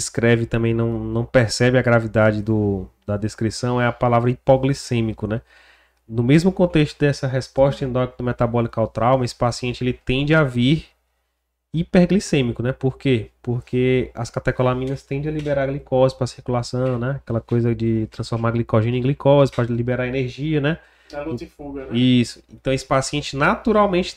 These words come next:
Speaker 1: tende a chegar hiperglicêmico na emergência. Todo paciente tende a chegar hiperglicêmico na emergência. Se ele chega hipoglicêmico, imagina o quanto que ele tá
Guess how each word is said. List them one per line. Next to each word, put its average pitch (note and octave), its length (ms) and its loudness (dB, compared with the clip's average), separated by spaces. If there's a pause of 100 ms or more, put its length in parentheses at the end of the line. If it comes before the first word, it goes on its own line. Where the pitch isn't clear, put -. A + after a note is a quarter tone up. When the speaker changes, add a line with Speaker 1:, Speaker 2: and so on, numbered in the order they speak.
Speaker 1:
tende G3+ 300 0
a G#3+ 40 2
chegar E3+ 280 0
hiperglicêmico F3 720 -2
na E3+ 80 -2
emergência. E3+ 640 0
Todo E3+ 160 0
paciente F3 420 -4
tende F3 360 -2
a F#3+ 40 0
chegar E3 300 0
hiperglicêmico D#3+ 760 0
na D3+ 80 -2
emergência. D3+ 520 -4 (580)
Se - 280 2
ele B3 180 6
chega C#3+ 360 2
hipoglicêmico, F3+ 1200 0 (160)
imagina B2 380 -2
o D#3 40 -2
quanto D#3 320 -2
que - 80 -2
ele F#3 60 0
tá E3+ 300 0